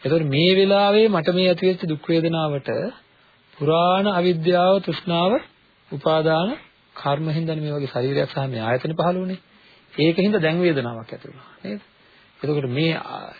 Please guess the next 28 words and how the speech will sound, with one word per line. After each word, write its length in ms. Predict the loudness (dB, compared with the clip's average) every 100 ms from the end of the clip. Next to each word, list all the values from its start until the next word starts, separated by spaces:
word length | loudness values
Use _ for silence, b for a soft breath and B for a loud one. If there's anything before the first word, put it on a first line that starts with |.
| -8
ඊට 200 | 0 0
පස්සේ 400 | 2 0 2 0 4
ඒවා 380 | 4 4 4
හින්දා 400 | 4 4 4 4
ඇතිවෙච්ච 460 | 4 2 2 0 2 0 -2 B B B
විඥාන 380 | -2 2 2 2
නාම 240 | 2 2 2
රූප 240 | 2 2 2
සලආයතන 580 | 2 2 2 2 0 -2 -4 -8 -20 -10
ප-, 260 | -6 -4
පස්ස 280 | -2 -2 0 -2 -2 _ _ _ -20 _
වේදනා 460 | 0 2 2 2 2
හින්දා 360 | 0 0 -2 -6 -12 _ -2
ඔය 140 | 0 0
දරුවා 360 | 0 0 4 4
කෙරෙහි 260 | 2 0
දැන් 180 | 0 -4 -8 _ _ _ _ _ _ _ -4
වර්තමානයේ 640 | -2 0 0 0 2 0
තණ්හාවක් 480 | -2 -2 -4 -6 -8
ඇති 160 | -14
වෙලා. 220 | -14 -16 -18 _ b b -4
ඒ 160 | 0 4
තණ්හාව 380 | 4 2 2
හින්දා 280 | 2 2 2
දුක් 160 | 2 0
ඇති 200 | -4 -4
වෙනවා. 280 | -8 -10 -18 -20 -12
නේද? 220 | -6